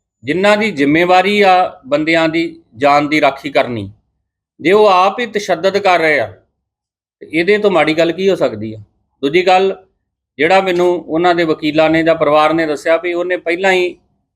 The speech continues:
ਸੰਦੀਪ ਸਿੰਘ ਨੇ ਕਿਹਾ ਸੀ ਵੀ ਮੇਰੀ ਬੈਰਕ ਬਦਲ ਦਿਓ, ਤੇ ਜੇ ਬਦਲੀ ਹੁੰਦੀ ਤੇ ਸ਼ਾਇਦ ਇਹ ਹਾਲਾਤ ਹੀ ਨਾ ਹੁੰਦੇ।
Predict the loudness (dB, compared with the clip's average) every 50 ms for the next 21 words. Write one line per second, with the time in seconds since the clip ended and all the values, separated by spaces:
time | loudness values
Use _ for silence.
0 | _ _ -10 -2 0 0 0 0 0 0 0 2 2 2 0 0 2 2 2 2
1 | 2 0 -2 -6 -6 -4 -4 -4 -4 -6 -8 -12 _ _ _ _ _ _ _ _
2 | -2 -2 0 0 2 2 2 2 2 0 -2 -8 -6 -4 -2 0 0 -2 -4 -4
3 | -8 -12 -12 _ _ _ _ _ _ _ _ _ _ _ _ _ _ _ _ _
4 | _ -4 -2 0 0 0 0 0 0 0 0 0 0 0 0 2 2 2 2 2
5 | 0 0 2 2 0 2 2 2 2 2 2 0 0 0 0 0 -2 -4 -8 -12